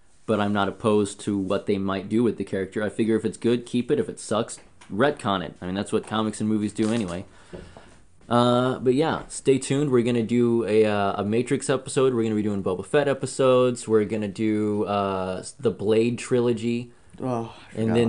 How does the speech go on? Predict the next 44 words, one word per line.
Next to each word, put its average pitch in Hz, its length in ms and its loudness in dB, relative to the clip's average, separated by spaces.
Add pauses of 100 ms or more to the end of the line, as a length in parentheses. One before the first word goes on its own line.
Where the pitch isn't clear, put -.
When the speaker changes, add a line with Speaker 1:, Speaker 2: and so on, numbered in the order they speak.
(120)
Speaker 2:
about 107 240 -4
that. 113 60 -4
Speaker 1:
l-, 110 140 -4
as 117 180 2
our 113 80 8
lead 113 220 4
up 113 140 2
to 110 100 -8
Morbius, 123 500 2
oh 113 80 2
yeah, 135 180 4
our, 95 160 0
our 98 180 -4
last 104 280 -4
episode 98 380 -2
was, 95 260 -2
uh, 92 340 -2 (100)
the - 60 -6
director's 104 360 -2
cut 98 160 -4
of 87 80 -8
Daredevil. 92 460 0
What 101 200 -2
a 95 180 -2 (320)
visual 110 720 4
treat. - 480 -4
That's 127 240 0
a 160 80 2
movie 135 320 2
meant 113 240 -2
for 104 320 -2 (240)
the 110 100 -2
blind. 107 500 0 (440)
I 101 140 -4
will 110 160 2
say 110 220 2
that. 107 360 -2 (840)
Speaker 2:
It's - 100 -20
a 127 60 -10
movie 143 440 -4
meant 135 220 -8
for 120 100 -8
the 110 120 -8
dead. 110 460 -4